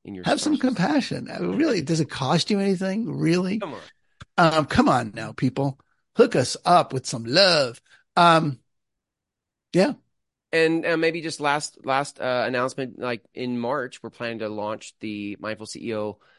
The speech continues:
Speaker 1: Mastermind.
Speaker 2: Mastermind.
Speaker 1: Right? It's a paid community. It's curated, right? It's app-, application only. And I think that helps us find, you know, um, good chemistry with the people in the group. So,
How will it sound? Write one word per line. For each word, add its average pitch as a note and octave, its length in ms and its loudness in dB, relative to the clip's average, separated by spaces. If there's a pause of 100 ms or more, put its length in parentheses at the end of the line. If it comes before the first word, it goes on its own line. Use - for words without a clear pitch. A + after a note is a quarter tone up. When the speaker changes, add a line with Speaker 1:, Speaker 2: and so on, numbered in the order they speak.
(140)
Speaker 1:
Mastermind. A#2 400 -2
Speaker 2:
Mastermind. E3+ 400 -2
Speaker 1:
Right? C3+ 120 -8
It's - 100 -20
a - 40 -20
paid A#2+ 240 -8
community. A#2+ 440 -4
It's - 120 -10
curated, B2 540 -6 (340)
right? B2 200 -8
It's - 120 -14
app-, G2+ 280 -8
application A#2 480 -8
only. A#2+ 380 -10
And G#2 280 -8
I G#2+ 100 -8
think G2+ 200 -14
that G#2 100 -8
helps A2 240 -14
us G#2+ 180 -12
find, G#2 380 -10
you G#2+ 60 -10
know, G2 220 -10 (100)
um, F2+ 400 -14
good A2+ 180 -10
chemistry A#2 480 -14
with B2+ 120 -16
the - 60 -20
people G#2 280 -12
in G2+ 60 -12
the G2 80 -12
group. A#2+ 220 -14
So, A2 260 -8